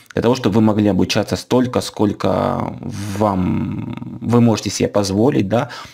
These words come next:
не спешить никуда и выдел-, и учи-, учиться тол-, ровно столько, сколько вы можете выделить на это времени, то проще всего купить сразу курс за двадцать тысяч рублей и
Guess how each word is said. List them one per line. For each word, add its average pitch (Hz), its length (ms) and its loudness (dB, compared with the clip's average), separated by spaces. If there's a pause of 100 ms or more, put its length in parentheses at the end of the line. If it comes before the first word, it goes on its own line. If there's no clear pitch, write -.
(140)
не 104 340 4
спешить 120 420 0
никуда 98 640 2
и 92 120 2
выдел-, 98 320 2
и 104 240 2
учи-, 104 280 2
учиться - 400 -4
тол-, - 260 0
ровно 104 220 2
столько, 98 280 0
сколько 104 260 0
вы 101 60 0
можете 104 240 0
выделить 98 320 0
на 98 120 2
это 95 160 0
времени, 165 400 2 (460)
то 127 200 4
проще 135 380 2
всего 156 260 2
купить 131 320 0
сразу 104 340 0
курс - 380 0
за 92 180 0
двадцать 104 360 -2
тысяч - 360 -6
рублей 170 440 -2 (560)
и 180 340 0